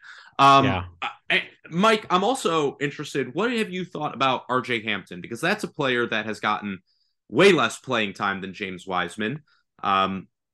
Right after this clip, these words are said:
Speaker 1: but he has gotten some playing time with Detroit,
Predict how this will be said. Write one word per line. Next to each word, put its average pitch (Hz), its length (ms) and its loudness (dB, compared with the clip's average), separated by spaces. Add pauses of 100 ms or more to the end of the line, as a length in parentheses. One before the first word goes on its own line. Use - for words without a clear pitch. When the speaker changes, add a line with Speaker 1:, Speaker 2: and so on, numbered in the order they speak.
(320)
Speaker 1:
but 139 140 0
he 151 120 0
has 135 260 0
gotten 120 300 0
some 156 260 -8
playing 104 300 -6
time 95 240 -6
with 90 100 -14
Detroit, 107 420 -4